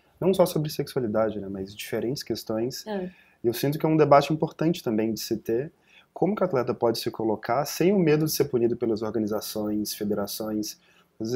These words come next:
Speaker 1: ele expressa uma coisa na qual ele acredita, mas ele recebe uma punição severa nos bastidores, né?
Speaker 2: É, eu acho que precisa muito mais ter essa, essa postura da, da confederação ou federação,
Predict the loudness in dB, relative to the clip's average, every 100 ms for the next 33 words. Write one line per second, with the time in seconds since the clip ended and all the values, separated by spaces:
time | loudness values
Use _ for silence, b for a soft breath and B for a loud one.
0 | 2 2 -2 0 4 4 2 -2 0 0
1 | -2 -2 -2 -2 -4 -4 -4 -4 -2 -2
2 | -2 -2 -4 -2 -4 -2 -2 0 0 -2
3 | -4 _ _ _ _ -12 2 4 8 10
4 | 10 10 4 2 4 6 8 8 2 -8
5 | -14 _ _ -4 -4 -4 0 2 2 0
6 | -4 -4 -2 -2 -2 -8 _ _ _ _
7 | _ -16 -8 -4 -2 0 2 0 -2 -8
8 | -10 2 2 2 -2 0 0 0 0 0
9 | 0 0 0 0 -2 _ b b b b
10 | b -2 0 0 0 -4 -4 -2 2 2
11 | 2 -2 -8 -2 2 4 4 2 0 -2
12 | -6 -2 0 0 0 -4 -2 0 0 -2
13 | -2 -2 0 -2 -2 -2 -4 -4 -2 -2
14 | -2 0 2 2